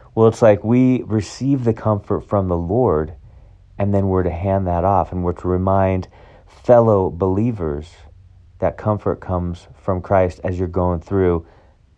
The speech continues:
extreme conflict. And, and that's,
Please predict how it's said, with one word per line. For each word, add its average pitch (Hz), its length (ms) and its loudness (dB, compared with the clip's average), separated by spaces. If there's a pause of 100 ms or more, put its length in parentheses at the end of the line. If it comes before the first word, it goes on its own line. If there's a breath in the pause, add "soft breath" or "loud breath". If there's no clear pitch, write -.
extreme 90 480 -4
conflict. 80 680 -10 (1200)
And, 90 220 -8
and 101 420 -2
that's, 117 240 -2